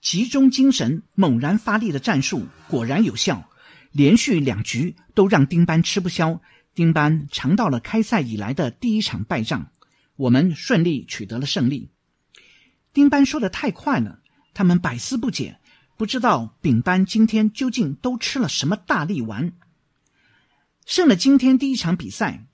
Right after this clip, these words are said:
丙丁两班的战绩总算扯平了。由于我们是败部冠军，所以只赢一场，还没到终局。丙丁两班还得再赛一场，才能产生总冠军。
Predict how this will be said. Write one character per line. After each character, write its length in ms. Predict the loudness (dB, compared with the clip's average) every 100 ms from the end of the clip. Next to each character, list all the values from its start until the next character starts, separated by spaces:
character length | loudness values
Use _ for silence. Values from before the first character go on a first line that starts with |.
| _ _ _ _
丙 240 | -2 0
丁 220 | 0 0
两 220 | 0 -2 -4
班 160 | -4
的 80 | -4
战 240 | -2 -2
绩 320 | -2 -6 -10 -12
总 220 | -6 -4
算 300 | -2 0 -2
扯 240 | -2 -8 -12
平 240 | -10 -6
了。 220 | -6 -6 _ _ _ _
由 200 | -2 0
于 280 | 0 -2 -4 -6
我 120 | -4
们 140 | -2 -2
是 160 | -6
败 260 | -6 -4 -4
部 180 | -6 -8
冠 220 | -4 -4
军， 280 | -4 -6 -8 _ _ -14
所 240 | -4 -2
以 260 | -2 -6 -10
只 220 | -8 -6
赢 200 | -4 -2
一 160 | -2 -6
场， 400 | -6 -8 -10 -12 _ _
还 220 | _ -4
没 180 | -2 0
到 160 | -2 -4
终 240 | -2 -2
局。 340 | -2 -6 -10 -10 _ -20 _ _ _
丙 300 | 0 2 2
丁 260 | 2 2 2
两 220 | 0 -4
班 320 | -2 -2 -4 -10 _ _
还 240 | -6 -4
得 180 | -2 -4
再 300 | -4 -2 -2
赛 200 | -2 -4
一 100 | -4
场， 320 | -6 -10 -12 -18 _
才 220 | -10 -2
能 200 | 0 0
产 280 | -2 -6 -6
生 280 | -4 -4 -4
总 260 | -4 -8 -6
冠 240 | -2 -2
军。 320 | -2 -4 -4